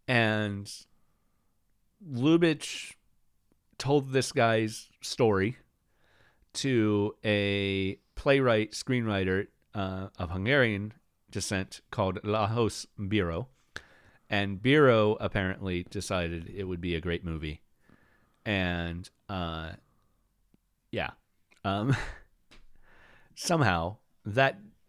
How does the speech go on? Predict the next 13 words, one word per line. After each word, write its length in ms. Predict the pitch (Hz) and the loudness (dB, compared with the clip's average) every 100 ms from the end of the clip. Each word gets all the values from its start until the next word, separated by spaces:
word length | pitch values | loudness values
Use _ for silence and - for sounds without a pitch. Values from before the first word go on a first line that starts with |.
| - | -14
that's 280 | 165 135 143 | -4 -2 0
not 220 | 147 139 | -2 0
the 80 | 120 | -2
movie 240 | 110 101 | 0 -2
that 160 | 101 101 | -2 -2
got 180 | 104 110 | -4 0
made, 220 | 98 82 | -2 -2
though, 160 | 78 - _ | -8 -10 _
of 140 | - 98 | -6 -2
Lubitsch 480 | 123 110 104 - - - | 2 2 0 -2 -12 -4
working 420 | 147 95 104 87 - | -2 0 -2 -4 -6
with, 220 | 113 95 - _ _ _ _ _ _ _ | -4 -4 -8 _ _ _ _ _ _ _
uh, 280 | 104 92 90 | -2 -2 -4